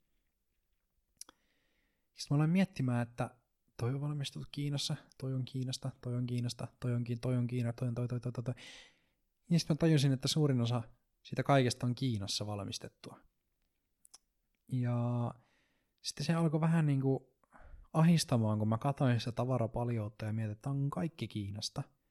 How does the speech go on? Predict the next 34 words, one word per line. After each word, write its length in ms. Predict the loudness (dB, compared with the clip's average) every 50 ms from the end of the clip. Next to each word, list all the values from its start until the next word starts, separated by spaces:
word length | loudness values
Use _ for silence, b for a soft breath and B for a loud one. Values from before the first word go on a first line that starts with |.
| _ _ _ _ _ _ _ _ _ _ _ _ _ 0
Ja 80 | 2 4
mä 100 | 4 4
itse 180 | 2 2 0
asiassa 140 | -2 -2 0
tein 200 | 2 2 4 4
jopa 220 | 4 2 0 0 -2
silleen, 440 | 0 0 0 2 2 2 0 0 -4 _ _ _ b b b b b b b b b b -20 -20 -20 B B B B B
no, 160 | B -6 -6 -6 -8 -12 -12 -20 _ _ -20 _ _ -20 -20 -20 -20 -20 _ b b b b b b b b _ -20 -18 -10 -4
en 40 | 2
tehnyt 300 | 4 6 6 6 4 4 6
töitä 280 | 8 8 8 8 6
siinä 280 | 4 4 4 4 4 4
kohtaa, 380 | 4 2 2 0 0 0 2
vaan 200 | 4 4 4 4
lähdin 240 | 2 2 2 2 2
kiertämään 580 | 4 6 6 6 6 4 2 2 2 2 2 2
oikeasti 440 | 2 2 2 2 0 0 0 0 2
niitä 140 | 2 2 2 4
tavaroita. 520 | 4 4 4 4 0 0 0 -2 0 -2 -2 B B B B B B B B
Ja 60 | 0
mä 100 | 2 2
katsoin, 420 | 2 0 0 4 6 6 6 6
että 180 | 4 2 2 2
mikä 280 | 2 2 2 2 2 4
ei 260 | 6 6 8 8 8
ole 120 | 6 4
valmistettu 580 | 0 -2 -2 -2 -2 -4 -6 -8 -10 -10 -10 -8
Kiinassa. 540 | -6 -4 -4 -2 -2 -4 -4 -4 -4 -4 -4 -4 b b b b b b b b b b 2
Ja 60 | 2
siis 160 | 4 4 2
harmittavan 680 | 2 2 2 4 4 4 4 4 4 4 6 6 6 6
pitkälle 420 | 6 4 2 2 2 4 4 4
piti 260 | 2 0 2 4 4 6
mennä, 380 | 6 6 4 4 4 2 0